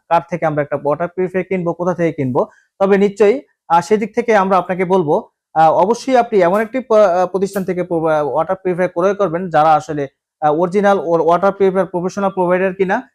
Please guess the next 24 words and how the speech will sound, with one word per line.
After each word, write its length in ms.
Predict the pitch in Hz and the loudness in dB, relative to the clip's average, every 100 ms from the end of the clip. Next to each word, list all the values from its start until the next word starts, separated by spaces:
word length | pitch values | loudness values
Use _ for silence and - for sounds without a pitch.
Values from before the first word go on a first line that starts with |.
| _ - | _ -2
এবং 220 | 170 175 | -2 0
তাদের 240 | 175 180 | -2 -2
নিজস্ব 340 | 175 196 208 214 | -2 -2 -2 -4
সার্ভিস 400 | 202 196 208 - | 0 0 -2 -4
টিম 140 | 226 | 0
আছে 200 | 208 220 | 0 0
কিনা 320 | 202 170 214 | -2 0 0
এবং 200 | 185 180 | -2 0
ওয়াটার 260 | 170 180 208 | 0 2 -2
পিউরিফায়ার, 500 | 202 196 196 202 202 190 _ _ | 0 -2 0 0 0 -4 _ _
আহ, 220 | 160 160 160 | 2 2 2
কেনার 220 | 202 214 | 0 0
জন্য 180 | 190 196 | 0 0
আপনার 260 | 180 196 196 | 0 0 -4
জন্য 160 | 196 | -4
কোন 260 | 180 214 240 | -2 0 2
ওয়াটার 220 | 226 220 | 2 0
পিউরিফায়ারটি 400 | 208 208 190 190 | 0 0 0 -2
দরকার 400 | 165 175 165 165 | 0 -2 0 -2
সেটা 300 | 196 185 185 | -2 -6 -4
আপনাকে 260 | 170 165 147 | -4 -4 -8
সাজেস্ট 380 | - 151 180 - | -4 -4 -6 -4
করে 200 | 156 131 | -4 -4
কিনা। 220 | 117 | -6